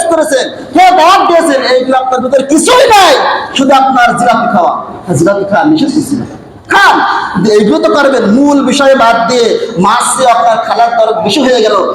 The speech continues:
তার মানে আপনার যে ফরজ, এই ফরজগুলো বাদ দিয়ে, দাওয়াতের কাজ বাদ দিয়ে, ইসলামী আন্দোলন বাদ দিয়ে আপনি এইসব মুস্তাহাব নিয়ে পড়ে আছেন। তার মানে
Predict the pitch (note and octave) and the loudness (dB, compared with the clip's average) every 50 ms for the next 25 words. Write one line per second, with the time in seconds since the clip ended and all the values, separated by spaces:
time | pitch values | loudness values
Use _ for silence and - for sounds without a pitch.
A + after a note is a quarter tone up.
0 | - G#3 G#3 G#3+ A3+ A3+ A3+ A3+ A3 A3+ A3 A3+ A3+ A#3 A#3 A#3 - - - - | -4 -2 0 0 0 0 0 0 -2 -2 -2 -2 -2 -2 -2 -2 -2 0 2 4
1 | G4+ G#4+ G#4 G#4+ G#4+ G#4+ G#4+ - A#3+ - B3 - C#4 D#4 F4 E4+ - - D#4+ D4 | 4 4 4 2 0 0 0 0 0 0 0 2 2 2 2 2 0 0 0 0
2 | C#4+ - C4 C4 C4 C4+ - C#4 C4 B3+ B3 B3 B3+ C4 B3+ B3+ B3+ B3 A#3+ B3 | 0 2 2 2 2 2 0 0 0 2 2 2 2 2 0 0 0 0 -2 -2
3 | - C4+ D#4 G#4 G4+ G#4 G#4 G#4+ A4 G4 D#4 - - - - - D4+ - D#4 D#4+ | 0 2 2 4 2 2 2 2 2 2 2 2 0 -2 -2 -2 -2 -2 0 0
4 | D4+ C#4+ C#4 C4+ C4+ C4 C4 C4 C4 B3+ C4+ C#4 C4+ C4 B3+ C#4+ E4 G#4 G#4+ - | 0 0 0 0 0 0 -2 -2 0 0 0 0 0 2 2 4 4 4 2 2
5 | - A4 A#4 G4 D#4+ A#3 - - - - A3+ B3 - C4 C4+ C4 B3+ B3+ C4 C4 | 0 0 2 2 2 2 2 0 -2 0 0 0 0 0 2 2 2 2 2 0
6 | B3+ B3+ C4 - - - B3 A#3 B3 A#3+ A#3 A#3 G#3+ - G3+ G3+ F3+ - - - | 0 0 -2 -2 -2 -2 -2 0 -2 -2 -4 -4 -2 0 0 0 0 0 -2 -4
7 | - - - - - - - - - - - - - - _ - - F#3+ G#3+ A3 | -6 -6 -8 -12 -14 -16 -20 -20 -20 -20 -20 -20 -20 -20 _ -4 -2 -2 0 0
8 | A3+ B3 C#4 E4 F4+ | 0 2 2 2 2